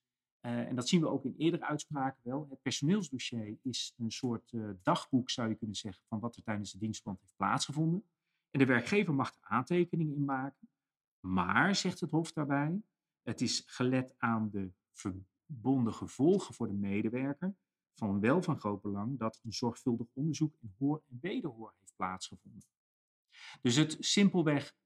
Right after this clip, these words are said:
vastleggen van iets in een, in een personeelsdossier, zeker in de vorm van een disciplinaire straf zoals hier,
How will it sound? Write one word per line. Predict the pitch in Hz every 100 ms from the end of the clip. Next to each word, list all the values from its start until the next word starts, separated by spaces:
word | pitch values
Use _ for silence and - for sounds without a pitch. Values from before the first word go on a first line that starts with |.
| _
vastleggen | - 202 202 - 151 139 117
van | 123 -
iets | 117 -
in | 139
een, | 120 117 -
in | 127 117
een | 110 113 -
personeelsdossier, | 117 - 127 160 - 117 - 110 104 - _
zeker | 104 104 170 175 131
in | 117
de |
vorm | 117 120 110
van | - 110
een | 107 110 -
disciplinaire | 135 - - 113 107 98
straf | - 117 -
zoals | 104 98 -
hier, | 151 110 104